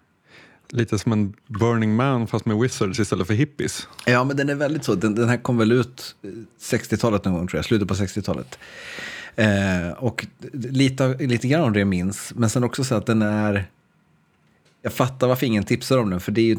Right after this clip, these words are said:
Speaker 2: det är liksom lika mycket så här, du vet, en barnsaga. Fast
Speaker 1: Mhm.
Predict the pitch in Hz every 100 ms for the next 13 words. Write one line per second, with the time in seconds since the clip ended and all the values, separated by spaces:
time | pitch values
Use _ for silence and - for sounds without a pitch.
0 | - 120 113 113 - 113 123 131 117 -
1 | 139 131 131 107 107 95 90 92 85 -
2 | - - _ _ 104 101 95 131 104 98
3 | - - 139 110 82 69 92 - _ -
4 | - 98 - 120 131